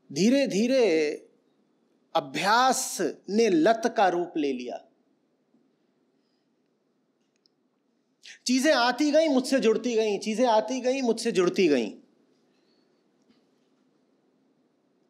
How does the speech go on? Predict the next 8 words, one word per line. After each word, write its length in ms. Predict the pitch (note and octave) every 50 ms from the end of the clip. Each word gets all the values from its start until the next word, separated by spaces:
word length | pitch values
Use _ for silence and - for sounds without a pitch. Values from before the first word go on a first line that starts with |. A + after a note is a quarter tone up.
| _ _ _ _ _ _ _ _ _ _ _ _ _ - - - - - - _ -
पच्चीस, 500 | C#4 C#4 C#4 - D#4+ E4 E4+ D4+ - B3
अट्ठाईस 540 | - - - - A3+ C#4 D4+ D#4 C4+ -
की 340 | - - C#4 C#4 C4 - -
बरस 640 | - E3 D#3 D#3 F#3 G#3+ A#3+ C4+ A#3 - - - - - _ -
की 100 | B3 B3
उम्र 340 | - A#3 C4 D4 D4 C#4+ B3+
में 220 | A#3+ A#3 A3+ G#3+
ही 460 | F#3 G#3+ C4 B3+ G3+ C3 - - -